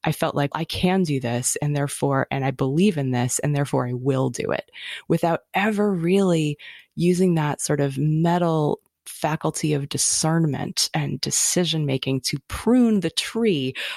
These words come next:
of my wood element that was growing out of control in many different directions at once, and therefore becoming really quite unsustainable.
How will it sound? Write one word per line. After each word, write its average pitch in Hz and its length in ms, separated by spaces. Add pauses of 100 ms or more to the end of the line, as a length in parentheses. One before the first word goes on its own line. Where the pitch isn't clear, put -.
(120)
of 165 100
my 151 160
wood 185 260
element 147 460
that - 100
was 151 160
growing 170 460
out 151 140
of 151 80
control 160 580
in 147 200
many 160 200
different 147 320
directions 143 580
at - 140
once, 180 400
and 160 180
therefore 156 440 (520)
becoming 233 540
really 180 240
quite - 320
unsustainable. 151 880